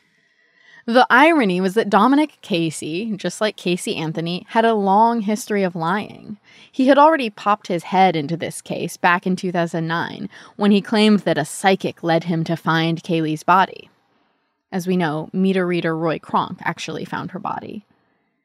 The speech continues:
In twenty twenty, he made headlines again by claiming that he had found Hunter Biden's secret bank records.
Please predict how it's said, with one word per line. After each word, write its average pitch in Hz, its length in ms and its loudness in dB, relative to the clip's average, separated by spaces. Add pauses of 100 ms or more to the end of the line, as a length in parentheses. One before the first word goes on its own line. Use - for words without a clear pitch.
(340)
In 247 140 6
twenty 262 320 2
twenty, 240 380 0
he 214 100 4
made 202 220 2
headlines 214 500 2
again 190 480 -4
by 156 160 0
claiming 185 380 0
that 170 140 2
he 208 160 0
had 202 120 0
found 208 360 2
Hunter 240 340 2
Biden's 202 580 2
secret - 560 -2
bank 202 320 0
records. - 720 -8